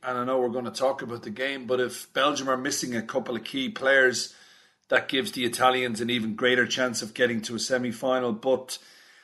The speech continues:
look, I'm not one of those kind of Irish guys that says, "Oh God, I want England to be beaten." And, um, I watch the Premier League every single week. Um, I wanna see England do well.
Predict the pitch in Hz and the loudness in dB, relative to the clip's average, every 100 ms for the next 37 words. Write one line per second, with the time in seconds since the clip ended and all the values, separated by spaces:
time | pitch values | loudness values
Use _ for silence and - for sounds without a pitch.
0 | _ - 190 202 196 196 185 170 170 165 | _ 2 2 6 6 6 4 6 4 8
1 | 165 160 - 156 143 131 143 135 131 - | 8 8 0 -2 0 4 4 4 0 2
2 | 139 135 120 107 143 127 135 120 131 127 | 4 2 -2 -6 -4 2 2 4 4 6
3 | 123 123 127 127 120 123 117 110 131 127 | 4 2 0 -2 -8 -8 -8 -6 -6 -8
4 | 120 123 117 120 _ - 120 127 123 117 | -8 -10 -8 -12 _ -2 0 2 0 -2
5 | 110 - - - _ 117 123 135 131 - | -4 -6 -20 -20 _ 4 6 6 4 -2
6 | 110 135 131 127 127 127 113 131 110 117 | -4 0 2 2 2 0 4 4 4 -4
7 | - 123 117 113 127 131 - - _ _ | -4 -4 -2 -2 0 -2 -6 -18 _ _
8 | _ _ 123 127 123 120 127 127 117 127 | _ _ -2 0 2 2 4 4 0 0
9 | 123 123 120 113 107 117 107 127 135 135 | 2 2 0 -2 0 0 4 6 6 6